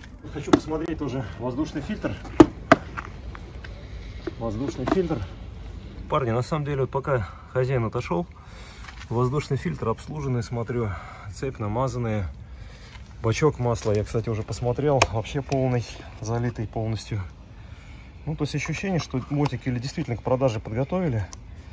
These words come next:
или же он действительно стоял на консервации, как он сказал, в этом году еще даже ни разу не выезжал. Ну, так, че-то, честно говоря, похоже, что не ездил.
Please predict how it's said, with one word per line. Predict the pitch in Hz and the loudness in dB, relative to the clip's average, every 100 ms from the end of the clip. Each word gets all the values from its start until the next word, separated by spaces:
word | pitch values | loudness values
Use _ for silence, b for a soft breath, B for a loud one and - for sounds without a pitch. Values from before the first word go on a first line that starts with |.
| B B - | B B -4
или | 123 143 | 0 2
же | 120 127 | 4 2
он | - 127 | 2 0
действительно | 117 - 156 143 | 0 -4 0 2
стоял | 123 120 123 135 | 2 4 6 6
на | 123 | 4
консервации, | 123 - 131 156 170 113 | 0 0 2 2 0 -2
как | 110 | 0
он | |
сказал, | 113 117 135 135 | 2 6 6 8
в | 113 | 6
этом | 110 | 6
году | 107 117 | 6 6
еще | 131 - | 4 6
даже | 110 113 | 6 8
ни | |
разу | 120 127 113 | 8 8 8
не | 120 | 6
выезжал. | 131 127 123 101 - B B B B B B - 117 | 6 6 4 4 -6 B B B B B B -10 -4
Ну, | 131 143 - | -2 -2 0
так, | 135 135 - B B B B B B B | 0 0 -4 B B B B B B B
че-то, | - 117 | -10 -8
честно | - 120 107 | -6 -4 0
говоря, | 117 117 | 0 0
похоже, | 127 - 139 95 | -2 0 2 2
что | - 101 | -2 -2
не | 107 | 0
ездил. | 123 131 104 | 0 2 0